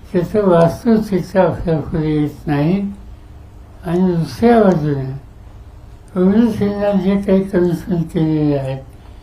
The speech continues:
त्याचं फॅक्च्युअल चित्र आपल्या पुढे येत नाही, तोपर्यंत जाऊन चर्चा करण्यात अर्थ नाही.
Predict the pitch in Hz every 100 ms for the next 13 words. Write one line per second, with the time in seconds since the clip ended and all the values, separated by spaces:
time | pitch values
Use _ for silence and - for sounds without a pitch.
0 | - - - 185 165 220 202 - 175 175
1 | 170 233 220 - 196 - 196 165 - 175
2 | 156 139 165 151 151 147 - 151 165 208
3 | - - - - - - - 208 196 196
4 | 160 190 190 156 170 175 175 156 143 196
5 | 180 - 147 156 165 180 175 185 - 165
6 | 143 135